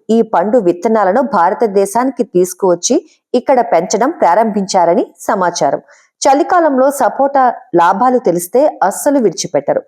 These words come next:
శీతాకాలంలో తరచూ సపోటా తింటే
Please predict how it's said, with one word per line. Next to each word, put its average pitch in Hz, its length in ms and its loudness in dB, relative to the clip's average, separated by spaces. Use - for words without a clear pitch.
శీతాకాలంలో 214 960 0
తరచూ 202 380 2
సపోటా 285 440 2
తింటే 190 280 0